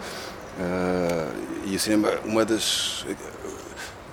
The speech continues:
tentou o ecrã largo, tentou o CinemaScope, e uma das coisas que tentou, mas que não vingou tanto como o ecrã largo, foi as três D, e houve algumas experiências de filmes de grande orçamento, ou de,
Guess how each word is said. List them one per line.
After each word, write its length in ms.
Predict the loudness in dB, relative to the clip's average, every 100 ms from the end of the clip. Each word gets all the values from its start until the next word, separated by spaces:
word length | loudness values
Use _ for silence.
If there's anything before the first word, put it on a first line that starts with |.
| 0
tentou 540 | 2 8 10 10 8
o 160 | 6 4
ecrã 220 | 6 8
largo, 320 | 10 10 8
tentou 220 | 2 0
o 40 | 2
CinemaScope, 720 | 2 2 2 4 8 8 8
e 40 |
uma 120 | 6
das 120 | 6 6
coisas 200 | 6 4
que 60 |
tentou, 300 | 2 6 6
mas 180 | 8 4
que 140 | 2 2
não 320 | 2 2 2
vingou 340 | 2 2 2
tanto 320 | 4 2 0 -4
como 220 | -6 -4
o 20 |
ecrã 220 | -4 -4
largo, 300 | 0 2 0
foi 280 | 0 2 2
as 80 | 0
três 200 | 0 2
D, 120 | 4
e 180 | 6 6
houve 160 | 8
algumas 320 | 8 6 4 2
experiências 440 | 2 0 0 0
de 80 | 0
filmes 220 | 0 0
de 60 | 2
grande 180 | 2
orçamento, 540 | 2 2 2 2 0
ou 40 |
de, 40 | -2